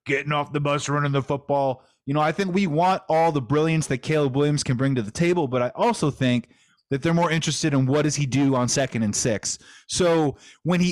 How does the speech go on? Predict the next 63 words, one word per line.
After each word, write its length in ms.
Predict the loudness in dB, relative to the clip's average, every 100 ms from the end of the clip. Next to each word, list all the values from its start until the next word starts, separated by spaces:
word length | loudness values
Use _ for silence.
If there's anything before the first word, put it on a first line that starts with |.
| 0
is 220 | 0 2
inside 400 | 2 0 0 0
of 120 | 2 0
Lincoln 260 | 0 0
Riley's 320 | 0 2 0
system, 320 | -2 -2 0 0
when 100 | 2
he 80 |
is 80 | 0
playing 320 | -2 0 2
it, 160 | 0 -2 _ _ -8
can 160 | -2 2
you 80 | 2
give 160 | 2
us 160 | 0 2
a 40 |
little 180 | 2 2
bit 160 | 2 0
of 60 |
a 40 | -2
glimpse 340 | 0 -2 -2
into 480 | -4 -2 0 0 -2 _ _ _ _ _ _ -4
what 160 | 0
you 80 | 2
like 220 | 2 2
and 60 | 0
maybe 180 | 2 2
what 180 | 0
you 80 | -2
don't 200 | -2 0
like? 200 | 0 0
You, 100 | 0 2
you 100 | 0
did 180 | 2 2
a 40 |
little 160 | 4 4
bit 100 | 2
of 80 |
what 100 | 2
you 60 | 2
don't 220 | 2 2
like 260 | 2 0 -4 -20 -10
in 100 | -6
terms 260 | -2 -2 -2
of 200 | -4 -4
Caleb 260 | -2 0 2
Williams 320 | 2 2 0
in 180 | 0 0
the 80 | 0
pocket, 560 | 0 0 0 -4 -6 -12 -20 -20 _
um, 320 | -2 0 -2
but 160 | -4 -4
do 80 | -4
you 80 | -2
think 180 | -2
that 120 | -2 -2
that's 200 | -2 0
a 40 |
little 160 | 0 2
bit 160 | 2
of 80 | 0
an 80 | -2 0
overblown 920 | 0 2 0 0 0 2 0 -2